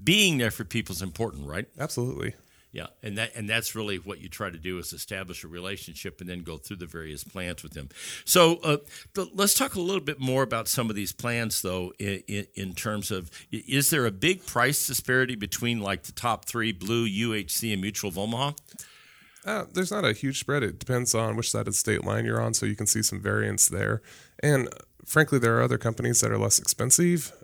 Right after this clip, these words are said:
Speaker 2: um, for people who are just turning sixty-five. But the thing is, after you,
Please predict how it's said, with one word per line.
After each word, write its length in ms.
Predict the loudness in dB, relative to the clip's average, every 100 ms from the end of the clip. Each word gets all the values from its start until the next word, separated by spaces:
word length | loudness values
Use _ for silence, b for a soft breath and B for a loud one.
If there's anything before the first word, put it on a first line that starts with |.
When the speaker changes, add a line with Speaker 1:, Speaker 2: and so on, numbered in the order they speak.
| -8
Speaker 2:
um, 300 | -4 -2 -4 -6 -6
for 140 | -2
people 240 | 0 2 2
who 60 |
are 100 | 2
just 180 | 0 -2
turning 220 | -2 2
sixty-five. 720 | 2 0 -2 0 2 2 0 0
But 200 | 0 0 B B B
the 80 | 4
thing 240 | 6 8
is, 300 | 8 8 6 2 -16 -4
after 320 | 0 0 2
you, 460 | 2 2 4 4